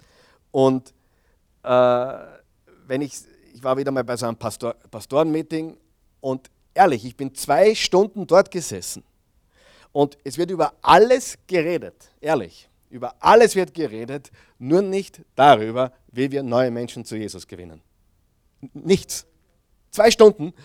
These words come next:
unterhalten sich dreißig Pastoren über irgendetwas hier in Wien, aber kein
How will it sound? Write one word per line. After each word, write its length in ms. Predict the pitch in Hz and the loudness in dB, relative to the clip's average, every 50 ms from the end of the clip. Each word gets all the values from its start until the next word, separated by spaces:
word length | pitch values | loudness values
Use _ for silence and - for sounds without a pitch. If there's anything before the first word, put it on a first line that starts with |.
| _ - | _ -8
unterhalten 480 | 160 151 - 139 139 170 196 - 104 | -6 0 4 6 6 6 6 2 -2
sich 220 | - - 185 - - | -8 -8 -8 -8 -6
dreißig 360 | 135 156 170 160 180 170 - | -2 -2 -2 -2 -4 -8 -10
Pastoren 480 | - 175 165 - - 135 143 151 151 139 _ _ _ _ | -10 -10 -8 -8 -4 -2 -2 -2 -4 -6 _ _ _ _
über 380 | - 151 147 147 147 147 - _ _ _ _ | -8 -6 -2 0 0 -2 -2 _ _ _ _
irgendetwas 840 | - 208 233 214 160 123 113 113 117 110 127 143 160 156 - - - _ _ _ _ _ _ _ | -2 2 2 2 2 0 -8 -8 -10 -8 -8 -10 -10 -10 -12 -18 -20 _ _ _ _ _ _ _
hier 180 | _ - 196 208 | _ 2 2 2
in 140 | 196 156 135 | 2 2 0
Wien, 260 | 143 151 170 175 - _ _ _ - | -2 -2 -2 -4 -8 _ _ _ -8
aber 280 | 139 147 160 165 160 - _ _ _ _ _ - | -6 -4 -2 -4 -4 -6 _ _ _ _ _ -8
kein 300 | - 170 170 175 175 | -4 -2 0 0 -2